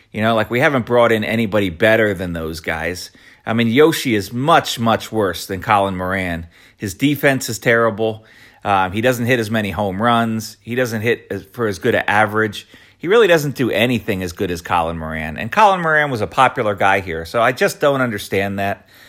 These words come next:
uh, move. And, you know, there's a lot of things that, um, uh, B C,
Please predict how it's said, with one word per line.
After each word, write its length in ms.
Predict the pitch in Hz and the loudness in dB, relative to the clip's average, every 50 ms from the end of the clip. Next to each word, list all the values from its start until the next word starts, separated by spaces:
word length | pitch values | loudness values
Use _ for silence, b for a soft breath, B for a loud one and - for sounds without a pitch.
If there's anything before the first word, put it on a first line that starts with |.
| B B B B B | B B B B B
uh, 240 | 92 98 95 90 90 | -2 0 0 0 0
move. 580 | 92 104 113 113 113 113 113 107 104 104 - - b b b b b b b b b | 2 2 4 4 4 2 0 -2 -4 -8 -14 -20 b b b b b b b b b
And, 480 | 104 107 110 110 110 107 104 104 104 110 | -2 0 2 2 2 2 0 -2 -4 -2
you 60 | 147 | -2
know, 120 | 123 113 | 0 0
there's 180 | 120 127 123 - | 0 0 -2 0
a 40 | 151 | 2
lot 160 | 147 143 143 | 4 4 2
of 100 | 135 - | 2 0
things 280 | - 135 127 123 107 | -2 -2 -2 -2 0
that, 340 | 110 107 98 95 - - - | 0 2 2 2 0 -4 -6
um, 460 | 98 95 92 92 90 90 90 90 87 - _ _ _ B B B B B B B B B B B B - | -4 -2 -2 -2 -4 -4 -8 -12 -14 -18 _ _ _ B B B B B B B B B B B B -6
uh, 360 | - 104 95 90 90 92 87 - - - _ - - | -2 0 2 2 2 0 0 -4 -6 -12 _ -14 -6
B 220 | - 127 127 127 | -2 -2 0 0
C, 560 | 123 - - - 123 120 113 117 117 117 110 | -2 -2 -2 -2 -2 -2 -2 -2 -4 -6 -8